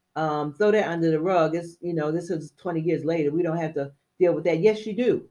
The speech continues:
You have to go right back, and this is a good message, go right back and deal with that,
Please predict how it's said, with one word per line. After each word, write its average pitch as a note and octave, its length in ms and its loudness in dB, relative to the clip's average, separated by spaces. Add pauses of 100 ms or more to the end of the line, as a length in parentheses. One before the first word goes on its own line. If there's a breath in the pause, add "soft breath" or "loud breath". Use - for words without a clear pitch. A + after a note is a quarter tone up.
(480)
You G3+ 140 4
have G#3 120 2
to F3+ 60 0
go E3+ 280 2
right G#3+ 300 2
back, G3+ 400 4 (580 loud breath)
and E3 100 -2
this G3+ 120 -2
is F3+ 80 -6
a F3+ 60 0
good F#3 240 6
message, D3 320 -4
go D#3 160 0
right G3+ 380 2
back A3 340 6 (640)
and F3 180 -2
deal A#3 260 8
with G3 260 2
that, G3 360 2